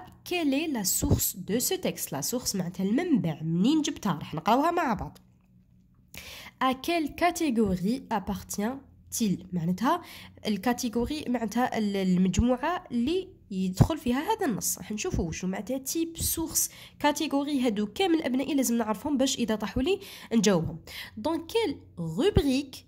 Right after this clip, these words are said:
figure-t-il؟ معناتها لا روبريك حنشوفوا شنو معناتها كذلك. أو يقول لي ليفينمون غولاتي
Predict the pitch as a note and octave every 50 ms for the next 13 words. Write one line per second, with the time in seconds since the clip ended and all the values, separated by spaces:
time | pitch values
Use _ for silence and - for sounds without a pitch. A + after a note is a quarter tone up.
0 | - - _ - - _ _ - - E4+ E4 A#3+ G#3 G#3 A3+ A#3 - - - -
1 | G3 F#3 F3+ F3+ F3+ - - - - F3 E3 E3 E3 G#3+ B3+ D#4+ E4+ - - -
2 | G3 F#3 F3+ G3+ G#3 G3+ G3 B3+ C#4+ C#4 - - - B3 - D#4 C#4+ D#4+ C#4+ -
3 | D4+ D4 C#4 C4+ C4 C4 D4+ F4+ A4 G#4+ - - _ - D4+ - C4+ F3+ - -
4 | - - - - - - - - - - - - - C#4 D4 D4 D#4 D#4 - D#4+
5 | C#4+ D4 C#4 - - B3+ C4+ C#4+ F#4+ A4+ A4+ A4+ A4 G#4 F4+ D#4+ C#4+ C#4 B3+ C4
6 | - - - - G3+ A3 C#4 D#4 D4+ C#4+ C4+ A#3+ - - D#4 - -